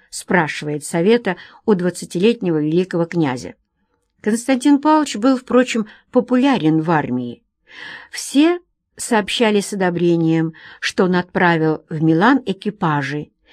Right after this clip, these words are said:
и для своего багажа велел отвезти только несколько лошадей и мулов. Но князь Суворов,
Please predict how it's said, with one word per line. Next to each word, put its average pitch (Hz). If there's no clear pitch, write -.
и 214
для 190
своего 185
багажа 170
велел 170
отвезти 165
только 262
несколько 208
лошадей 170
и -
мулов. 135
Но 185
князь 180
Суворов, 165